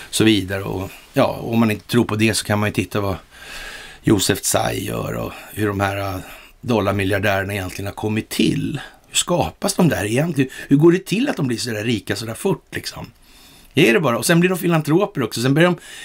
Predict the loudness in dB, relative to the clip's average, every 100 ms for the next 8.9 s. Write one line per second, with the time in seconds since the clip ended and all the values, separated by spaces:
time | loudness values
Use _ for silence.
0 | -6 2 4 4 2 4 6 6 2 0
1 | -2 -2 -2 -2 0 -2 -2 -2 -2 -2
2 | -2 -2 0 0 0 -4 -16 -16 0 2
3 | 2 -2 -2 2 4 2 2 0 2 2
4 | 2 4 2 2 0 4 4 4 2 0
5 | 2 4 4 4 0 -2 -4 -2 -2 2
6 | 0 -2 -4 -4 0 2 2 0 -2 -4
7 | -4 -4 -4 -8 -14 -20 -20 -18 -16 -16
8 | -18 -2 0 0 -2 -2 0 0 0